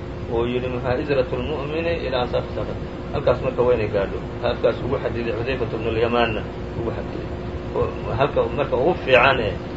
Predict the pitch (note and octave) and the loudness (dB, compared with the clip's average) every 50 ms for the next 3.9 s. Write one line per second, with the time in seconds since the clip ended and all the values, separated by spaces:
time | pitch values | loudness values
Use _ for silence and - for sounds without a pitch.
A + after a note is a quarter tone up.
0 | - - - A#2 C3 D#3 D3 C3 B2 A2+ A2 G#2 A2+ A2 G#2+ G#2 - - A2 A2+ | -6 -2 2 6 8 8 10 10 8 6 6 6 6 6 6 4 2 -4 -2 0
1 | A#2 A#2 A2 G#2 - - - - - - - - A2 B2+ D#3 D#3 C#3 B2+ C3 A2+ | 2 2 2 2 0 -4 -8 -8 -8 -6 -6 -4 6 10 12 12 12 10 8 4
2 | - B2+ C3 C#3+ C#3 C#3 D3 C#3+ C#3 C3 C3 C3 C#3 D3+ C#3+ C#3 C#3 C#3 C3+ - | 4 6 6 6 6 4 4 4 4 4 2 4 6 6 6 6 6 4 4 4
3 | C#3+ D3+ D#3 C#3 - - C#3 D3 D3 B2 G2+ F#2 - - A2 G#2 G2 | 2 2 2 2 2 2 2 2 4 2 2 0 -2 -4 -4 -4 -4